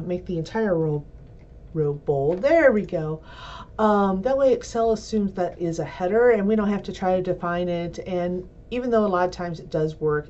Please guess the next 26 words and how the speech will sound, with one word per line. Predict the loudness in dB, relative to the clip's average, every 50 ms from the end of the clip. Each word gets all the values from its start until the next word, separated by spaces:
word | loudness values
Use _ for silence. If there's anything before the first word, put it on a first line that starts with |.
| -8
it | -8 -8
does | -6 -4 -4 -4 -4 -6
make | -8 -8 -8 -8 -8 -8 -10 -12 -16 -20 -20 -16 -10
things | -10 -8 -8 -8 -12 -14 -16 -10
easier. | -4 -2 -2 -2 0 -2 -2 -2 -4 -4 -8 -12 -18 -20 -20 -20 -20 -20 -20 -20 -20 -20 -20 -12 -6
We | -2 -2 0 0 0
have | 0 2 2 2 2 2 -2
several | -2 0 2 2 4 4 2 2
rows | 2 0 0 -2 -4
of | -4 -4
data, | 0 0 2 4 4 4
include | 4 2 -2 -4 -6 -6 -4
about | -2 0 0 0 0 0 -4 -8 -16 -18
six | -14 -10 -10 -10 -10 -8
hundred | -6 -4 -2 -2 -2 -4 -6 -6
forty-five | -4 -4 -2 -2 -4 -4 -4 -2 -2 -2
thousand, | -4 -4 -2 -2 -2 -2 -4 -6 -10 -10
so | -10 -6 -6 -4 -4 -4 -6 -8
keep | -10 -8 -8 -6
in | -6 -4
mind | -4 -4 -4 -4 -4 -4
this | -4 -4 -4 -6
is | -8 -6 -4 -2 -2
a | -4
fairly | -4 -2 -4 -4 -2 -4 -4 -4
large | -4 -4 -2 -2 -2 -2 -4 -6 -10 -16